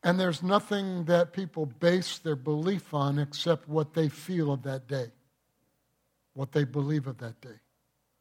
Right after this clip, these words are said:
The Word of God tells us that faith cometh by hearing of the Word of God, and out of the abundance of the heart, your mouth speaks, speaks that word,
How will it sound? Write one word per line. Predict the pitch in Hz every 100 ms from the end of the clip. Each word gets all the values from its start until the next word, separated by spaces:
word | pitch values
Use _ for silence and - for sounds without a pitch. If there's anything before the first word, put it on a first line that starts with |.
| _ _ _ _ _ _ _ _ _ _ _ _ _ _ _ _ _ _ _ _ _
The | -
Word | 160 185 165
of |
God | 165 165 156
tells | - 185 185 139
us | 139 120 - - - _ _ _ _ _ _ _ _ _ _
that | 151 147
faith | 143 - - 185 196 -
cometh | - 190 170 147
by | - 147
hearing | 127 151 160 156
of | 147
the | 135
Word | 131 143
of | 135 120
God, | 143 135
and | 143
out | 160 170
of | 165
the | 156
abundance | 120 160 165 190 -
of | 156
the | 135
heart, | 117 - 180 143 143 _ _ _ _ _
your | 143 147
mouth | 147 147
speaks, | - - - 165 131 - - _ _ -
speaks | - 143 139 - -
that | 139 147
word, | 147 147 117